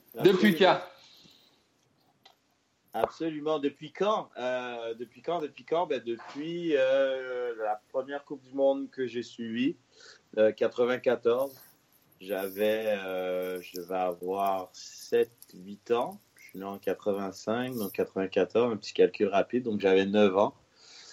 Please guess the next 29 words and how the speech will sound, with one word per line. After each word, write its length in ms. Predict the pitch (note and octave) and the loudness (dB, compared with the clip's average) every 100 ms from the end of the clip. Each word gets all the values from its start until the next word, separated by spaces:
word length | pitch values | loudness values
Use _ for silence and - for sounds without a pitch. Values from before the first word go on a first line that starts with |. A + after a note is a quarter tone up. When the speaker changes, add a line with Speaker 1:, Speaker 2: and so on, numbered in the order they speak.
| - _ - | -20 _ -2
Speaker 2:
Et, 420 | F#2 G2 G#2 G#2 G2 | 2 4 6 4 2
euh, 580 | F2+ F2 E2+ E2+ E2 E2 | 0 -2 -4 -6 -6 -10
donc 320 | F2 G2+ G2 | -8 -6 0
voilà, 340 | G2+ G2 G2+ - | 0 2 -2 -6
donc 180 | F#2+ F2+ | -10 -8
ça 160 | - | -2
a 40 | F2+ | -2
été, 420 | F2 G2 A2 A2+ | -2 -2 0 2
euh, 260 | G2 F2+ F2 | 2 0 -2
ben, 120 | G2 | -4
mon 180 | G2 F#2+ | -4 0
père, 340 | A2 A#2 C3+ | 4 4 4
hein, 180 | A#2+ B2+ | -2 -6
m'a, 320 | G#2+ G2 F#2 | -8 -8 -8
m'a 160 | F#2 F#2 | -10 -14
montré 340 | G2 G2 A#2 | -14 -6 -2
le 60 | A2 | -2
foot 300 | - B2 B2 - | -2 0 0 -2
depuis, 520 | G2+ - G2 G2+ G2 | -8 -8 -14 -14 -12
depuis 320 | F#2+ F#2 G2+ | -14 -18 -20
que 80 | G2 | -20
j'ai, 540 | F#2 F#2 F#2 F2+ F2 F2 | -16 -14 -14 -16 -18 -20
j'ai, 320 | E2+ F2 E2 | -20 -20 -20
je 80 | E2+ | -20
devais 160 | E2 F2+ | -12 -10
avoir 300 | F2 F2+ - | -6 -6 -6
trois, 220 | - G2 | -4 -2
quatre 320 | F#2+ - - | -2 -4 4
ans. 360 | A#2+ C3+ C#3 | 6 8 6